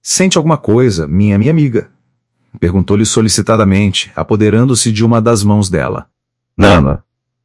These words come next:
"E diga-me, sabe se ele partiu ontem como estava previsto?" "Ainda não, foi detido por uma febre." "Moléstia grave?" "Qual subitação nervosa produzida naturalmente pelo fanatismo? E quando parte,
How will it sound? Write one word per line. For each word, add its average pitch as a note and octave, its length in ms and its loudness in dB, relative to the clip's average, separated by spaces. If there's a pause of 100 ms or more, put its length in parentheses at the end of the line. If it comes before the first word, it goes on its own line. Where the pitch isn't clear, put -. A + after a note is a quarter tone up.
(140)
"E D3+ 60 -2
diga-me, G2+ 580 0 (300)
sabe C#3 420 -2
se C3 160 0
ele B2+ 140 2
partiu G#2+ 400 0
ontem A2 320 0
como G2 160 0
estava G2 280 -2
previsto?" A2+ 600 -2 (360)
"Ainda C#3 220 2
não, A2+ 300 0 (200)
foi G#2 160 -4
detido F#2+ 360 -2
por A2 100 -2
uma A#2 160 2
febre." F#2 480 -2 (500)
"Moléstia G#2+ 380 0
grave?" E3 400 0 (640)
"Qual F2 220 -4
subitação B2 520 -2
nervosa G2+ 640 0
produzida A2+ 540 0
naturalmente A2+ 640 0
pelo C#3+ 220 0
fanatismo? G#2+ 760 -4 (400)
E - 40 -20
quando A#2+ 240 0
parte, - 520 -2